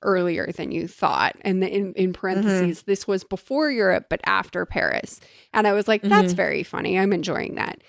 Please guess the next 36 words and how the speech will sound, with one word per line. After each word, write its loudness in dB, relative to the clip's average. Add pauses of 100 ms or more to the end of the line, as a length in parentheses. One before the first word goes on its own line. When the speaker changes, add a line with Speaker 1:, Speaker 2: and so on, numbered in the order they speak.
(240)
Speaker 1:
And 0
then 4
he 0
interrupted 4
to -6
say, 4
like, 0
all 8
these 0
parentheses -2
were 2
driving 4
my, 0
uh, -10
copy 4
editor, 2
Denise, 2
out 6
of -4
her 4
mind. 6
She 0
was 2
like, 4
"How 6
can 2 (160)
it 6
be 8
Speaker 2:
<laughs> -
Speaker 1:
taking 2
place 4
here, 8
but 4
also 4 (160)
there?" 8
And 6